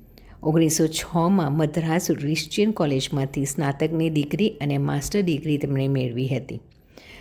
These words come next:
ડૉક્ટર રાધાકૃષ્ણ સર્વપલ્લી માત્ર વીસ વર્ષના હતા ત્યારે તેમણે પોતાની થીસીસ પબ્લિશ કરી હતી,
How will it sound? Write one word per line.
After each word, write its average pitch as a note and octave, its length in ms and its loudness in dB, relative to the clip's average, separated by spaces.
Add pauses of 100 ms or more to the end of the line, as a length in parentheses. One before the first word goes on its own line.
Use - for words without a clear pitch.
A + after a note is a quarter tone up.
(280)
ડૉક્ટર E3+ 280 4
રાધાકૃષ્ણ F3 760 2
સર્વપલ્લી D3+ 680 0
માત્ર D3+ 400 0
વીસ E3+ 380 2
વર્ષના F3 460 2
હતા D3+ 320 -2
ત્યારે D3 580 0
તેમણે D3 260 0
પોતાની C#3+ 500 -2
થીસીસ D#3+ 520 -4
પબ્લિશ C#3+ 440 0
કરી C3 300 -2
હતી, D3+ 340 -2